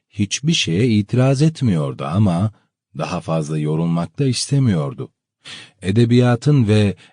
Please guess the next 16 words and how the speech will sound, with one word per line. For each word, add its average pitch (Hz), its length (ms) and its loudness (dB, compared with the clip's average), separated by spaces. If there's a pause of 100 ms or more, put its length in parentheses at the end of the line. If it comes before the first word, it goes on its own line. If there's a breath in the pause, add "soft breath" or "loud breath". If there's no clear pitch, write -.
(120)
edebiyat 104 600 0
sohbetinin 82 800 -2
yorucu 90 400 0
olmaya 92 440 2
başladığı 85 680 -2
bir 82 100 -2
an 71 260 -4
var. 62 280 -14 (500)
Bunu 85 280 -2
artık 90 480 -6
ben 101 340 0
bile 90 280 -2
biliyorum. 71 520 -2 (540 loud breath)
Arkadaşlarım 113 840 2
da 101 180 2
dolayısıyla 90 920 0